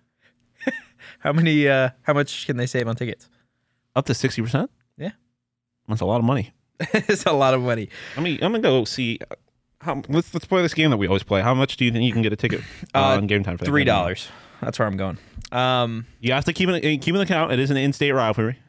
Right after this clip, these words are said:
Speaker 2: big rivalry, bi-, maybe biggest rival that we have.
Speaker 1: Three dollars. Three dollars. While you do that, I'm gonna try to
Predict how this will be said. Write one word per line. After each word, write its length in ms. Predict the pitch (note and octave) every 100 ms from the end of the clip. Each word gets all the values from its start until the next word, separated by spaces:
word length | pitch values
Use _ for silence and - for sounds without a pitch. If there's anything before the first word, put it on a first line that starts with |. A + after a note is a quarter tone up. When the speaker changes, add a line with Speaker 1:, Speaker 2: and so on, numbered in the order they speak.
| -
Speaker 2:
big 140 | A#2+
rivalry, 360 | B2 G2+ G2+ B2+
bi-, 180 | A2+ G#2+
maybe 200 | C3 C#3+
biggest 220 | A#2+ F#3 A2+
rival 220 | A2 G#2+
that 80 | G#2
we 80 | D3+
have. 0 |
Speaker 1:
Three 0 |
dollars. 560 | D#3+ F#2 G1+ - - _
Three 180 | - D#3+
dollars. 260 | C3 - -
While 100 | B2
you 80 | D#3+
do 100 | C#3+
that, 240 | B2+ - _ _ -
I'm 140 | B2+
gonna 480 | B2 A2+ A2 G#2+ G#2
try 360 | - G#2+ G#2 G2
to 440 | - G2+ G2